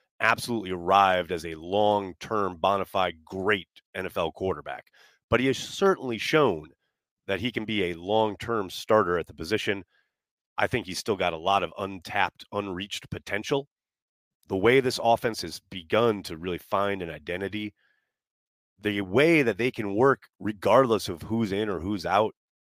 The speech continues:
the supporting cast around Jordan Love hasn't really mattered that much. That signs point to a guy who can absolutely get it done under any circumstance, week in, week out.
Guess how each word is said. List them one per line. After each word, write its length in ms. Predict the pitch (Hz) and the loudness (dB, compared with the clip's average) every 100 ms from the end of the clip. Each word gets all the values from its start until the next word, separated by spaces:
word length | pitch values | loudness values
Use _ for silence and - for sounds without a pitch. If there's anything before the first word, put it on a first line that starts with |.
| _ _ _ | _ _ _
the 160 | 87 80 | -16 -14
supporting 480 | - 73 92 107 110 | -14 -12 -2 0 -2
cast 300 | 101 104 98 | -2 -2 -2
around 380 | 80 80 98 107 | -6 -2 -2 0
Jordan 240 | 104 101 | 0 0
Love 240 | 101 104 92 - - _ | 2 2 2 -8 -20 _
hasn't 420 | 92 110 113 98 | 4 4 2 -4
really 420 | 104 123 131 127 | -2 0 0 0
mattered 400 | 107 92 107 113 | 0 0 0 0
that 200 | 110 110 | -2 -2
much. 360 | 110 120 - - _ _ _ _ _ _ _ _ _ _ | -2 -6 -6 -16 _ _ _ _ _ _ _ _ _ _
That 180 | 117 143 _ _ _ _ _ _ - | -4 -4 _ _ _ _ _ _ -4
signs 340 | - 185 175 | 2 2 2
point 320 | - 185 185 | 2 2 2
to 160 | - 131 | 0 -2
a 40 | 107 | 2
guy 260 | 104 98 | 4 4
who 160 | 101 113 | 2 -4
can 340 | - 113 101 - _ _ _ _ - | -2 -4 -4 -14 _ _ _ _ -2
absolutely 480 | 143 147 147 120 | -2 0 -4 -4
get 180 | 98 120 | -2 -2
it 120 | 101 | -2
done 260 | 87 113 95 | 0 0 0
under 340 | 92 104 92 - | -4 -6 -8 -6
any 220 | 123 123 92 | -4 -4 -4
circumstance, 800 | - - 82 76 85 80 73 - _ | -6 -6 -8 -8 -8 -8 -12 -16 _
week 300 | 90 127 - | -4 -4 0
in, 200 | 110 98 - _ _ | 0 0 -6 _ _
week 280 | - 127 - | -2 0 4
out. 260 | 98 92 | 4 4